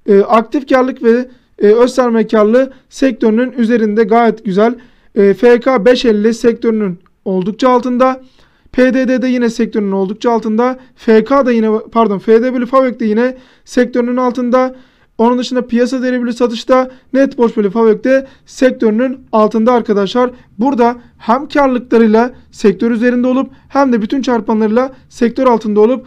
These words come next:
sektörüne göre gerçekten de Acı Payam Selloz da bakın yine aynı şekildeydi. Yani sektörüne göre oldukça güzel bir şirket olduğunu söyleyebiliriz Mercan Kimya'nın. Şimdi gelelim diğer bir şirketimiz olan Orge'ye.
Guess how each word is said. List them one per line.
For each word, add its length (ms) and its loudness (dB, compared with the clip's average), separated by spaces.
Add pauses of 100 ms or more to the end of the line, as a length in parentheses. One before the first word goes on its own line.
(120)
sektörüne 480 -2
göre 200 2
gerçekten 560 -2
de 200 0 (240)
Acı 240 0
Payam 220 -2
Selloz 340 -2
da 100 0
bakın 200 -6
yine 160 -4
aynı 240 -4
şekildeydi. 600 -4 (300)
Yani 340 2
sektörüne 420 -2
göre 260 2 (240)
oldukça 440 2
güzel 300 0
bir 60 0
şirket 380 -4
olduğunu 440 0 (200)
söyleyebiliriz 760 0
Mercan 400 0
Kimya'nın. 520 0 (1900)
Şimdi 280 -2
gelelim 280 0
diğer 240 4
bir 60 -4
şirketimiz 680 -4
olan 380 2
Orge'ye. 540 4